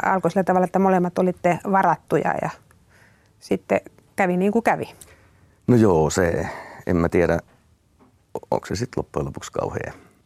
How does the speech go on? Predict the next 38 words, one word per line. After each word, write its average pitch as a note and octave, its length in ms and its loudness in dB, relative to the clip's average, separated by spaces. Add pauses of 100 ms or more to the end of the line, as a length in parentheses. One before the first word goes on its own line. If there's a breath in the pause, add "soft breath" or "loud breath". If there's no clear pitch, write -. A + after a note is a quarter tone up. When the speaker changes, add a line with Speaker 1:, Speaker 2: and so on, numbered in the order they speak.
(100)
Speaker 2:
erikoinen - 540 -2
tilanne. - 460 -12 (100)
Speaker 1:
No G#3+ 180 2 (100)
ei, G#3 340 4
Speaker 2:
Tässä. - 120 -12 (360)
Speaker 1:
ei, F3+ 180 4 (140)
ei G3+ 140 2
todellakaan. F3+ 640 2 (140)
Speaker 2:
Mm. - 180 -4
Speaker 1:
<laughs> G3+ 100 -4 (580 loud breath)
Mitä B3+ 140 6
sanoisin C#4+ 220 4
vielä A#3+ 140 6
se, B3 60 4
että A3+ 120 2
miten B3+ 160 2
korona-aikana, F#3 640 2
kun F#3 200 0 (100)
te A3 60 6
olette G#3 200 4
nyt G3+ 160 4
ollut G#3 180 6
vielä C4+ 240 4
tiiviimmin F3 460 0
yhdessä, F3 280 -6
koska - 340 -4 (520 loud breath)
ette G3 220 0
ollut G3+ 140 2
keikolla, G3+ 360 2
toki F3 200 -2
Päivi F#3 260 0
sielläkin - 380 -2
on E3+ 60 -10
mukana, F3 300 -8
niin F#3 200 -8
tota, F#3+ 380 -2
onks G3 200 -2
tää, F#3+ 300 0